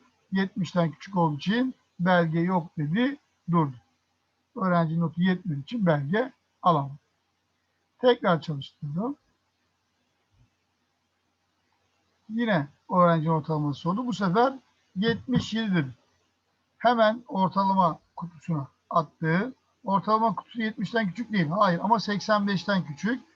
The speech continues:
Evet, teşekkür belgesi dedi, durdu. Bu sefer de yetmiş yedi teşekkür aldı.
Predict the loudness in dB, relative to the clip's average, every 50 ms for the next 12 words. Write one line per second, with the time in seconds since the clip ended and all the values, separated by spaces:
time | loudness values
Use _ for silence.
0 | _ _ -4 -2 0 0 0 0 -2 -4 -8 -8 -8 -6 -4 -4 -6 -6 -4 -4
1 | -4 -2 -2 -2 -4 -4 -8 -10 -12 -10 -8 -8 -4 -2 -2 -2 -2 -4 -6 -12
2 | _ _ _ _ _ _ _ -4 -2 -2 -2 -4 -6 -4 -2 0 0 -2 -4 -10
3 | _ _ _ _ _ _ _ _ _ _ _ _ _ _ _ _ _ _ _ _
4 | _ _ _ _ _ _ _ _ _ _ _ _ _ _ _ _ _ _ -4 -2
5 | 2 2 2 2 2 2 0 -2 -2 -4 -8 -6 -4 -4 -4 -2 -2 -2 -4 -2
6 | -4 -6 -6 -4 -6 -6 -6 -6 _ _ _ _ -12 -12 -12 -10 -6 -4 -4 -2
7 | -4